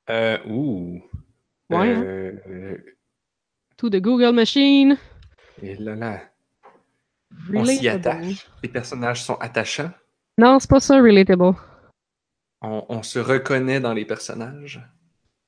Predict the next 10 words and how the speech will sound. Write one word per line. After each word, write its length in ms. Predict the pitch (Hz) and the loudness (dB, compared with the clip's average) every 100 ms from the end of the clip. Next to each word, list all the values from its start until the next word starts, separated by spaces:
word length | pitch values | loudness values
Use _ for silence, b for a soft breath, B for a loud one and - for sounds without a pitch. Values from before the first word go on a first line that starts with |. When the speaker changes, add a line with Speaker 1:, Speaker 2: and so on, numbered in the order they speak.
| _ _ _ - | _ _ _ 0
Speaker 2:
Ouais, 260 | 233 254 | 4 4
Speaker 1:
Ils, 60 | 247 | 2
ils 180 | 240 - 214 | -2 -6 -2
Speaker 2:
ouais, 140 | 220 | 0
Speaker 1:
nous 100 | 220 120 | 2 2
Speaker 2:
c'est 60 | |
ça. 60 | 127 | 0
Speaker 1:
représentent 600 | - 135 120 135 123 - | 0 -2 -2 -4 -4 -8
bien. 280 | 113 117 139 - _ _ _ _ _ _ _ _ _ _ | -4 -2 -4 -12 _ _ _ _ _ _ _ _ _ _
Speaker 2:
Représentatif ? 920 | 220 214 254 277 302 - 381 - - | -4 0 2 2 2 2 0 -2 -16